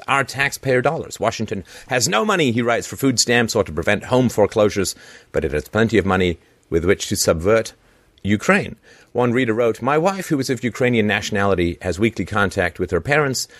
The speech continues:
and friends in northwest Ukraine. According to them, most protesters get an average payment of two hundred to three hundred hryvnia." Doesn't,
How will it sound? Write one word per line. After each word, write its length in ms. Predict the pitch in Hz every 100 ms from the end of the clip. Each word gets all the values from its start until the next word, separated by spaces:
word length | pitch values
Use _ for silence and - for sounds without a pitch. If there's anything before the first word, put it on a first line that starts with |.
| - -
and 200 | 95 -
friends 580 | 110 113 107 101 - -
in 120 | 92
northwest 460 | 95 98 - 95 -
Ukraine. 380 | 87 143 143 131
According 320 | - 131 107
to 100 | 117
them, 220 | 160 143
most 240 | 143 160
protesters 480 | - 101 - - 87
get 140 | 104 -
an 60 |
average 360 | 87 110 104 -
payment 320 | 92 85 - - - - - _ -
of 120 | -
two 220 | - 185
hundred 280 | 165 143 117
to 60 |
three 260 | 98 - 143
hundred 340 | 135 123 120 - _ -
hryvnia." 640 | 76 90 117 87 76 - - 104 _ -
Doesn't, 280 | - -